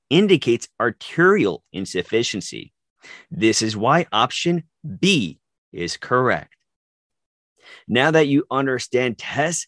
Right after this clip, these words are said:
for peripheral venous and arterial insufficiencies, here is a quote from Dale Carnegie.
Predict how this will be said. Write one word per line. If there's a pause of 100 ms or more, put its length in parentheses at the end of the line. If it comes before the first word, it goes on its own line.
(140)
for
peripheral
venous
and
arterial
insufficiencies, (460)
here
is
a
quote
from (100)
Dale
Carnegie.